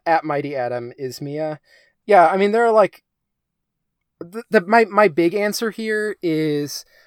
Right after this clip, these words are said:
so, like, especially with the covid pandemic stuff,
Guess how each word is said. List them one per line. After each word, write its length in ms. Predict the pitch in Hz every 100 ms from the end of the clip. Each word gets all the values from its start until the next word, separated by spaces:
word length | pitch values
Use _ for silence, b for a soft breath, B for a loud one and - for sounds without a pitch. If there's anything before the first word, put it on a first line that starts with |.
| b
so, 200 | - 196
like, 160 | 180 170
especially 420 | 170 - 202 -
with 240 | 208 170 -
the 580 | 170 151 139 131 120 131 _
covid 580 | - 143 147 147 131 135
pandemic 480 | 170 139 135 143 -
stuff, 420 | 202 196 190